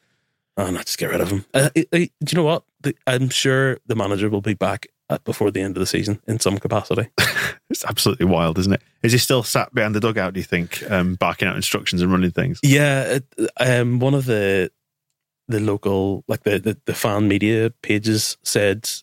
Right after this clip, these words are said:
Speaker 1: they were, like, sort of talking about the game at the weekend, saying how, uh, Bellingheri, who's the, the under-twenties coach,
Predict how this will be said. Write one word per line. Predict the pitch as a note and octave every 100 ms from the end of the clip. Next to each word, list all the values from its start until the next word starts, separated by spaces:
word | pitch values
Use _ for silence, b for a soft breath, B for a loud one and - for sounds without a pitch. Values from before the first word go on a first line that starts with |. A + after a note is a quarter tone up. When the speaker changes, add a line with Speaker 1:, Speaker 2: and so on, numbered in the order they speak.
| -
Speaker 1:
they | A2
were, |
like, | G2 G2
sort | - G#2
of |
talking | A2+ G#2 A2
about | G2
the | -
game | - F#2
at | F#2
the | G#2
weekend, | F#2+ - G2+ - -
saying | G2 F#2+
how, | G2+ G2+ F#2+ G2 F#2 G2+
uh, | G2+ F#2+ G2 _ _ -
Bellingheri, | G#2 F#2 G2 F#2 F#2+ A2
who's | A2 G#2
the, | - G2+ G2 - _ _ _ _ _
the | G#2 F#2+ - -
under-twenties | A#2+ G#2 - G2 -
coach, | - A2 - -